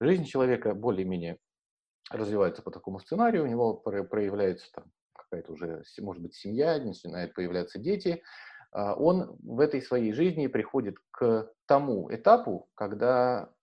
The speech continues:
его естественные возможности организма, вот это щас перейдём, перейдём к зож и к спорту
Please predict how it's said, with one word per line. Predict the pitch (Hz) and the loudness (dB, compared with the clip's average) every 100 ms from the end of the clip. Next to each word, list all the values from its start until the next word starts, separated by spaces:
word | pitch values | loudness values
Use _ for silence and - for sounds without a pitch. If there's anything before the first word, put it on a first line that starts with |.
| _ | _
его | 107 123 135 104 | -6 -4 0 0
естественные | 113 123 151 143 - 92 | 0 -2 0 0 -2 -4
возможности | 98 101 120 92 90 - 101 | 0 2 2 0 -2 -4 -2
организма, | 95 110 190 123 87 - _ _ _ _ _ _ - | 0 0 0 -2 -6 -10 _ _ _ _ _ _ -8
вот | 98 | -6
это | 90 | -6
щас | - 101 | -2 -2
перейдём, | - 95 92 95 80 | 0 0 0 -4 -6
перейдём | 107 95 92 92 | -4 -4 -4 -4
к | |
зож | 87 85 - - | -2 -2 -4 -10
и | |
к | - | -16
спорту | - 85 - - | -6 -6 -6 -10